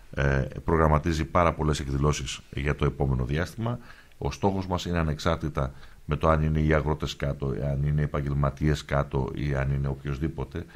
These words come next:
να είμαστε συνέχεια στο κέντρο της Αθήνας, όσο το δυνατόν,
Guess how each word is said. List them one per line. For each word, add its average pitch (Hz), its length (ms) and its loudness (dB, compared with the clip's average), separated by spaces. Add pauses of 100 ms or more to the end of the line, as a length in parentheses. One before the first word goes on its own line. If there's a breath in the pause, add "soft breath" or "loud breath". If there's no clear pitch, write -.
(240 loud breath)
να 76 120 2
είμαστε 85 340 0
συνέχεια 82 500 2
στο 69 140 -6
κέντρο 65 240 -2
της - 100 -8
Αθήνας, 67 480 -6 (320 soft breath)
όσο 95 260 -2
το 78 120 -6
δυνατόν, 67 500 -4